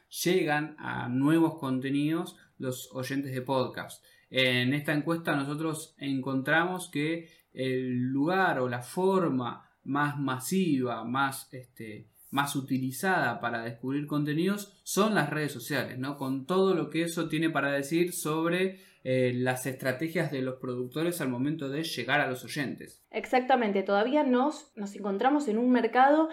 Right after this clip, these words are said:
Speaker 2: en el que las formas para comunicar, eh, a través de las redes sociales, los contenidos que hacemos en los podcasts, todavía no están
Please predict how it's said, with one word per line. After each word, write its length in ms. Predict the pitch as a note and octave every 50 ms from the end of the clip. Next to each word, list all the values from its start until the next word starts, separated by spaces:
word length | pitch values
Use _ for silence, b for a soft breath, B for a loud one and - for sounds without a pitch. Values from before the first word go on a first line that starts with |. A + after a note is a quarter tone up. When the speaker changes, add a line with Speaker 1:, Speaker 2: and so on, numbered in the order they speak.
| B B B B
Speaker 2:
en 180 | - G3 G#3 A3
el 200 | A3 A3 A3 A3
que 320 | - A3+ A#3 A3+ A3 - - - -
las 180 | - G3+ G3+ G3+
formas 280 | B3 B3+ C#4+ D4 C#4+ -
para 180 | A3 G3 F#3+ F#3+
comunicar, 680 | F#3 F3+ F3+ F3+ F3+ F#3 F3+ - G#3 G#3+ A3 A#3 A3+
eh, 600 | A3+ - - G3+ G3+ F#3+ F#3 F#3 F#3 F#3 F#3 - -
a 120 | - G3+
través 220 | G3 F#3 F3+ F#3+ G#3
de 60 | A3
las 180 | G#3+ F#3 F#3 -
redes 200 | G#3 G#3+ G#3+ G#3
sociales, 380 | G3 F#3+ A3 A3+ A#3+ B3 G#3+
los 100 | F#3 -
contenidos 640 | - F3+ F3+ F#3 - F3 G3+ A3 B3 B3 A3+ G#3 G3
que 100 | - F3+
hacemos 460 | - - - G#3+ G#3 G#3+ G#3+ G3+ G3+ F#3+
en 100 | F3 E3
los 140 | - -
podcasts, 640 | - - A#3 A#3 A3 A3 - A3+ B3 D4 D4 - - b b b b b b _
todavía 280 | G#3+ G#3+ A#3+ D#4 F4
no 80 | F4+ E4+
están 460 | D#4 - - D4 E4 F4 F4+ -